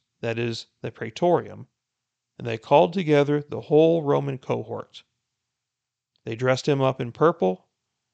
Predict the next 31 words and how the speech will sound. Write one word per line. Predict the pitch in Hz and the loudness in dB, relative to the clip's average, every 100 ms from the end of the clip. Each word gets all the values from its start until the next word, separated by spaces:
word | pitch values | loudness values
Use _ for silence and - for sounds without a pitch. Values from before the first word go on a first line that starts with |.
| _ | _
and | 127 | -8
after | 123 123 | -8 -8
twisting | 117 - 190 - 208 190 | -12 -2 -2 0 -4 -4
a | 117 | -10
crown | - 139 139 147 | -8 -2 0 0
of | - - | -4 -6
thorns, | - 147 113 104 107 - _ _ _ _ | -2 0 0 -8 -14 -18 _ _ _ _
they | - | -14
put | 110 147 | -6 -2
it | 127 113 | -2 -2
on | 120 117 | -6 -6
him, | 110 98 - _ _ _ _ _ _ _ | -12 -18 -20 _ _ _ _ _ _ _
and | 123 | -6
they | 123 | -4
began | 123 120 127 131 | -4 -4 -2 -2
to | 131 139 - | -4 -6 -4
acclaim | 113 - 160 165 139 | -8 -2 0 0 -4
him, | 117 101 95 - _ _ _ _ _ | -8 -16 -18 -20 _ _ _ _ _
"Hail, | 185 262 196 131 - _ _ | -2 2 2 0 -6 _ _
King | 190 226 | 0 0
of | 233 | 0
the | 208 | -4
Jews!" | 180 240 196 - 107 - - - - _ _ _ _ _ _ _ _ _ _ _ _ _ | -2 0 0 -4 -12 -16 -16 -16 -20 _ _ _ _ _ _ _ _ _ _ _ _ _
They | 131 | -10
kept | - 131 - | -2 -2 -2
beating | 135 165 202 190 | -6 -4 -4 -4
his | 190 - | -4 -4
head | 151 143 143 131 | -2 0 0 -4
with | 131 | -10
a | 120 107 | -10 -10
reed | 110 131 110 98 | -10 -8 -10 -14